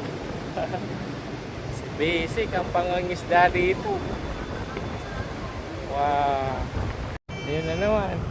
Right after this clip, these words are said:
Galing, ah! Ay! Nawala, nawala. Nakawala. Ayun, sinasalok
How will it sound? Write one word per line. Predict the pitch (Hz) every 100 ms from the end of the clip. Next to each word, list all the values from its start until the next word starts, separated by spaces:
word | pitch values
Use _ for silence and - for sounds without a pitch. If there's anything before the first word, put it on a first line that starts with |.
| - - - - - - - - 151
Galing, | 160 160 185 170
ah! | 147 143 - - - - - - - - - - - - -
Ay! | 196 190 - - - - - - - - - - - - - - - - - - - -
Nawala, | 151 165 202 196 160
nawala. | 156 180 202 202 - - - - - - - - - - -
Nakawala. | 151 160 165 180 208 - - - - - - - - - - - - - - - - - - - - - - - - - 175
Ayun, | 175 208 180
sinasalok | 170 170 175 185 175 175